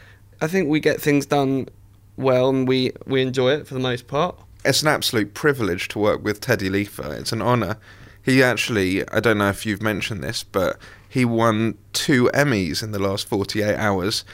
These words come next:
Speaker 2: He's just come back from New York, where he was the winner of two Emmys. So it's, it's a privilege to be working with him and his brother.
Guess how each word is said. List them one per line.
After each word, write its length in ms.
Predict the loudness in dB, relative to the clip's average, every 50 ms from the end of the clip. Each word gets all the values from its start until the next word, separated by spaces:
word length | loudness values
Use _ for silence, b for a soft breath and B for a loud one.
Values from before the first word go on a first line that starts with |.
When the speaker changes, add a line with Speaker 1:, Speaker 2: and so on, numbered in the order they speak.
| B B B
Speaker 2:
He's 140 | -6 -4 -2
just 180 | -2 -4 -4 -2
come 200 | -2 -2 0 0
back 180 | 0 0 0 -2
from 300 | -4 -4 -2 -2 -2 0
New 80 | 0
York, 480 | 2 4 4 4 4 2 0 -4 -8 B B B B B B -2
where 160 | 0 0 2
he 120 | 2 0
was 220 | 0 2 0 0 0
the 100 | 0 0
winner 240 | 2 2 2 2 0
of 100 | -2 -2
two 160 | -2 0 2
Emmys. 400 | 4 4 4 2 0 -2 -2 -4
So 260 | -4 -2 -2 -2 -2 B B B B B B B B
it's, 320 | -4 -2 0 0 -2 -4 -6 -8 -6
it's 160 | -4 -2 0
a 80 | 0 -2
privilege 640 | -2 -2 0 0 0 2 0 0 0 -2 -4 -6
to 120 | -6 -8 -4
be 420 | -2 0 2 2 2 2 0 0 -2 -2 -2
working 380 | 0 2 2 2 0 -4 -4
with 160 | -4 -4 -4
him 160 | -4 -6 -6 -4
and 240 | -2 -2 -2 -2
his 160 | -2 -4 -6 -4
brother. 460 | -2 0 2 2 0 -2 -6 -10